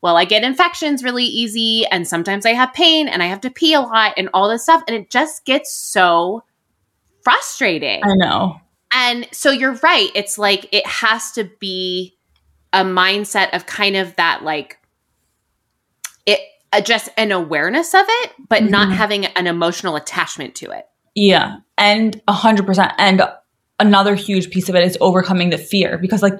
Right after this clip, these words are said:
Speaker 2: even if you feel fine, you still have fear. Like, you're, you always have this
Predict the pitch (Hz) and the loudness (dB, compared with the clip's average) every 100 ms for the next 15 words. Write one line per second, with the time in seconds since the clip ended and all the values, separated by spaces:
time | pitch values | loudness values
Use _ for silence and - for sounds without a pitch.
0 | - 240 226 202 190 165 190 180 - 175 | 2 6 6 6 2 2 2 2 4 2
1 | 170 175 - - 190 170 180 - 175 - | 2 -4 -4 2 2 2 -6 -6 -4 0
2 | 180 180 185 - - 202 175 190 190 185 | 0 2 2 2 2 2 4 4 2 0
3 | 170 180 - | 0 -4 -6